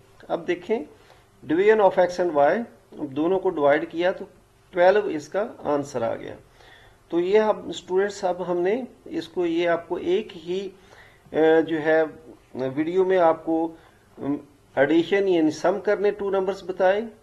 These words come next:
और subtract mean minus करने बताए और इसके बाद multiplication बताई उसकी और इसकी division बताई, जो कि all जो हमारे जो फा-, अपना program थे successfully run हुए।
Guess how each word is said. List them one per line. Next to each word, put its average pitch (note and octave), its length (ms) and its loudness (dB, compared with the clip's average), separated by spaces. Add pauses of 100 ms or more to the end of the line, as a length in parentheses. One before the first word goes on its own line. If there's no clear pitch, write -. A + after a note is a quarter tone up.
(140)
और C#3 180 4
subtract - 800 -6
mean E3+ 300 0
minus C#3+ 320 0
करने G3+ 300 -4
बताए F#3 400 0
और F3 140 -2
इसके E3 240 -8
बाद C#3 300 0 (100)
multiplication F3 1000 -4
बताई F#3 340 0
उसकी F#3 240 -4
और F3+ 120 -2
इसकी E3+ 260 -8
division C#3+ 400 -6
बताई, - 300 -6 (600)
जो F#3 160 2
कि G3 80 0
all G3 380 8
जो A3 180 2
हमारे E3 300 2
जो D3+ 220 -6
फा-, C#3 460 -2
अपना C#3+ 280 -2
program C3+ 560 -4
थे F3+ 280 -6
successfully C#3+ 760 -8
run A#2 240 -2
हुए। G#2+ 280 -8